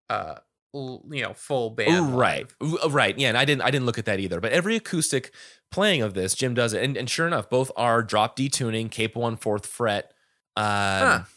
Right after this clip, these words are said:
Speaker 2: this one is, if the capo is on the fourth fret, I think this is in E flat.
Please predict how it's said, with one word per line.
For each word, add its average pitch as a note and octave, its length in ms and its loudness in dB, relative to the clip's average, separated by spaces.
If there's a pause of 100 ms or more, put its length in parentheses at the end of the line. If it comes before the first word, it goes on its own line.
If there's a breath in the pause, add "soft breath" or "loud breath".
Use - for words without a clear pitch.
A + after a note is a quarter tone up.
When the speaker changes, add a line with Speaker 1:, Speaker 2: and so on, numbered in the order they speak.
(400 soft breath)
Speaker 2:
this A2+ 520 0
one G#2 600 -2
is, G#2+ 320 2
if G#2 140 -8
the G#2 80 -12
capo C#3 300 -4
is C3 100 -2
on A#2+ 100 -4
the G#2 80 -4
fourth A2 420 -6
fret, F#2 480 -2
I - 80 -6
think D3 260 -6
this C3+ 200 2
is G#2 160 -2
in G#2 240 -2
E G2+ 200 -4
flat. F2 760 -6